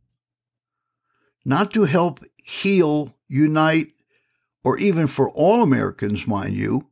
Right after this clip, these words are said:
just Joe and Democrats. It is about Democrats against the other half." But it gets worse. The issues on the survey, in the exact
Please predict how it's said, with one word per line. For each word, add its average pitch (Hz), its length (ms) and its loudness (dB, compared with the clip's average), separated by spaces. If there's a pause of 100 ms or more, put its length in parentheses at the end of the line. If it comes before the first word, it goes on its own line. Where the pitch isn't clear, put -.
(100)
just 165 400 -2
Joe 147 480 2
and 147 400 0 (140)
Democrats. 147 800 -2 (1300)
It 147 140 2
is 131 140 2
about 131 420 0 (400)
Democrats 139 720 0
against 143 560 0 (220)
the 165 200 -4
other 180 280 2
half." - 520 -10 (1300)
But 208 120 0
it 196 80 0
gets 202 220 0
worse. 196 420 -2 (1500)
The 170 280 0
issues 233 420 2
on 160 200 0
the 147 100 0
survey, 104 640 -6 (600)
in 175 160 2
the 170 320 0
exact 135 640 -2